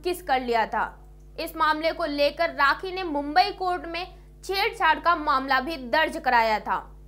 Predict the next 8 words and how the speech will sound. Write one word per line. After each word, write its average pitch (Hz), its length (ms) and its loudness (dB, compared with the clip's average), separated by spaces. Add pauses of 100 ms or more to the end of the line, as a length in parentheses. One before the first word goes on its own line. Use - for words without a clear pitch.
(420)
राखी 381 260 6
सावंत 415 440 0
से 415 120 -6
किसिंग 359 420 -8
कांड 330 340 2
के 359 160 -6
बाद 269 400 4 (280)
मिक्का 415 380 0